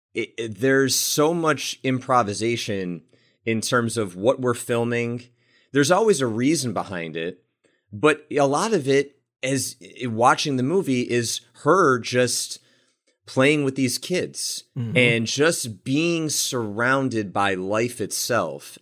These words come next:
Speaker 1: What's so wonderful and so alive about her, watching her do this, is that everything she has is already there. Her infatuation with her children,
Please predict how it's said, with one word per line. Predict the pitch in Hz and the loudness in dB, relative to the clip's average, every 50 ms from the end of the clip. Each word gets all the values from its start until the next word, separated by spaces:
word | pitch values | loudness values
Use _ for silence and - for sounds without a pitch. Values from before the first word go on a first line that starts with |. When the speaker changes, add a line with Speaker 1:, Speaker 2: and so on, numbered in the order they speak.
| _ | _
Speaker 1:
What's | _ 123 117 131 131 170 | _ -2 0 0 2 2
so | - - - - 147 160 | 0 0 2 2 4 4
wonderful | 170 151 120 107 117 135 151 160 147 135 131 - - 117 110 107 107 101 - | 4 2 0 2 2 2 2 4 2 0 0 0 -2 0 0 0 0 -2 0
and | 107 110 107 101 98 98 | 0 0 0 0 -2 -4
so | - - - - 127 127 127 123 113 110 - _ _ _ _ _ _ | -4 -4 0 2 2 4 4 2 0 -4 -12 _ _ _ _ _ _
alive | - 113 107 101 101 107 110 120 123 123 113 101 95 87 | -2 -2 -2 0 0 2 4 4 4 4 2 0 0 -2
about | 95 87 92 95 90 80 - | -4 -6 -4 -6 -6 -6 -10
her, | - - 131 139 143 135 110 92 87 87 - - | -8 -2 0 2 2 2 2 0 -2 -4 -4 -6
watching | 95 101 101 98 92 - - 98 90 | -2 0 0 0 -2 -4 -6 -8 -6
her | 90 113 147 160 | -4 -2 -2 -2
do | 139 101 95 92 90 | -4 -6 -6 -6 -4
this, | 82 90 87 87 87 85 - - - - _ - - - - _ | -4 -2 -2 -2 -2 -4 -6 -6 -8 -10 _ -20 -20 -20 -8 _
is | 120 113 98 | -4 -2 2
that | 117 123 113 107 107 - _ _ _ _ _ _ | 2 2 2 2 0 -4 _ _ _ _ _ _
everything | 117 135 147 156 156 160 156 151 - - 135 123 | 0 0 0 2 2 2 2 2 0 -2 -2 -2
she | - - 123 113 104 | -2 -4 -4 -4 -4
has | 101 117 117 120 123 113 | -2 0 2 2 2 0
is | 104 98 95 | -2 -4 -2
already | 107 101 101 98 98 98 95 92 | -2 0 0 0 0 -2 -2 -2
there. | 90 80 95 104 107 90 76 69 69 - _ _ _ _ _ _ _ | -4 -2 -2 -2 0 -2 -4 -6 -10 -14 _ _ _ _ _ _ _
Her | - - 143 143 143 139 139 135 135 127 127 - - _ _ _ _ _ _ _ _ _ - | -8 4 6 6 6 8 6 6 4 4 2 -2 -6 _ _ _ _ _ _ _ _ _ 0
infatuation | 135 123 120 - - 143 135 135 131 - - 127 123 127 131 131 - 127 113 | 0 0 0 -2 0 0 0 0 0 -2 -2 0 0 0 0 0 -2 -2 -2
with | 113 110 - | -4 -2 -4
her | 110 101 | -4 -6
children, | - - - 117 110 110 101 90 98 90 85 80 78 76 | -4 -4 -2 -2 -2 -2 -2 -4 -6 -8 -8 -8 -10 -12